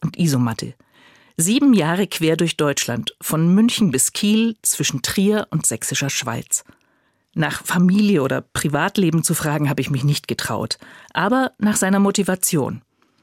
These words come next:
Und er hat erzählt, die meiste Zeit seines Berufslebens war er im Ausland unterwegs, auf Baustellen rund um den Globus. Eigentlich wollte er erst nach seiner Rente wandern.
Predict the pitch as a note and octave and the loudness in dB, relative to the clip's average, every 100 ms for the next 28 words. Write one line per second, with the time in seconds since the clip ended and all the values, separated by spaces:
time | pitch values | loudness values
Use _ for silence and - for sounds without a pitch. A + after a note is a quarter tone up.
0 | _ _ - G#3 G#3 G3 F#3+ - G3 G#3 | _ _ -2 0 2 0 -2 0 2 2
1 | A3+ - - _ _ _ G3 A3+ D4 D4 | 0 -6 -20 _ _ _ 2 4 4 2
2 | - G3+ F#3 F#3 D#3 - E3 D#3+ G3+ - | 0 0 0 2 0 0 0 0 0 2
3 | F#3+ G3 G3 - D#3 E3 E3 - F#3 - | 2 4 2 2 0 0 0 0 0 0
4 | C3+ A#2+ B2 B2+ B2 C3 - - - - | -2 -2 -4 -4 -4 -6 -4 -8 -10 -10
5 | C#3+ - D#3 G#3 - F3+ E3+ E3+ E3 G3 | -10 -4 -2 0 0 0 2 2 2 2
6 | G#3+ E3 D#3 D3+ C3+ C3 - - - _ | 2 0 0 0 -2 -4 -4 -8 -8 _
7 | _ _ _ _ _ _ - E3+ A3 C4 | _ _ _ _ _ _ -4 0 2 2
8 | C4 - - D#3 E3 D3 - E3 - D#3+ | 0 -2 -4 -2 -2 -2 -2 -2 -2 0
9 | E3+ D#3 C#3+ C3+ A#2 G#2+ A2 A2 B2 | 0 0 0 -2 -4 -4 -4 -6 -8